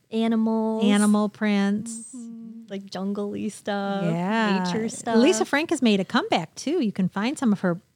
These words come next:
Speaker 2: her products.
Speaker 1: Yeah.
Speaker 2: Mm-hmm.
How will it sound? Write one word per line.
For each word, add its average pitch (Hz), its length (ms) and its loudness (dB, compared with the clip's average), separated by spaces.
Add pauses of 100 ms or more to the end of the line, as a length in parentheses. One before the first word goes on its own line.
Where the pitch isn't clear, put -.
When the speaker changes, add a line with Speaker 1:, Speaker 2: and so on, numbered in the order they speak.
Speaker 2:
her 190 160 -6
products. - 640 -6 (680)
Speaker 1:
Yeah. 214 580 -8
Speaker 2:
Mm-hmm. 170 220 -16